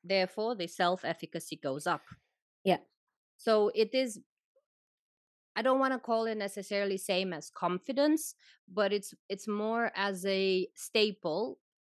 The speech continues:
Speaker 1: or, or, or a badge that you get for yourself, thinking, "Okay, so if I was able to, you know, brush my teeth twice a day
Speaker 2: Mm-hmm.
Speaker 1: versus once a day that I used to do before.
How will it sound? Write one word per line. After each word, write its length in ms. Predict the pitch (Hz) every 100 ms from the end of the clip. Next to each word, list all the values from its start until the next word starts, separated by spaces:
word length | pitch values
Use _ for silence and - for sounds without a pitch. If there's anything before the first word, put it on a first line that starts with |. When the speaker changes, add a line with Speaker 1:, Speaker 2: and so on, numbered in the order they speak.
| _ -
Speaker 1:
or, 220 | 175 180 -
or, 400 | 180 165 170 170 _ _ _ _ _ _ _ _ -
or 100 | 190
a 60 | 180
badge 640 | 196 190 143 190 - - -
that 260 | 180 180
you 60 | 208
get 220 | 185 220
for 140 | - 214
yourself, 760 | 196 - 208 151 143 214 _ _ _ _ _ _ _ _ _ -
thinking, 420 | 208 202 202 208
"Okay, 500 | 302 277 170 277 320
so 140 | - 202
if 260 | 214 -
I 260 | 285 330 349
was 220 | 320 277
able 360 | 285 247 269 247 -
to, 400 | 262 247 247 226 _ _ _ _ _ _ -
you 120 | 233
know, 400 | 208 196 190 180 _ _ _ -
brush 260 | 190 208
my 120 | 214 202
teeth 260 | 233 233
twice 280 | - 349 -
a 40 |
day 320 | 156 139 113 - _ _
Speaker 2:
Mm-hmm. 200 | 190 190
Speaker 1:
versus 500 | 202 185 165 170 - 202
once 320 | 196 190 180
a 40 |
day 160 | 160 156
that 160 | 147 147
I 40 |
used 260 | 151 151 -
to 80 |
do 100 | 151
before. 440 | 147 156 147 -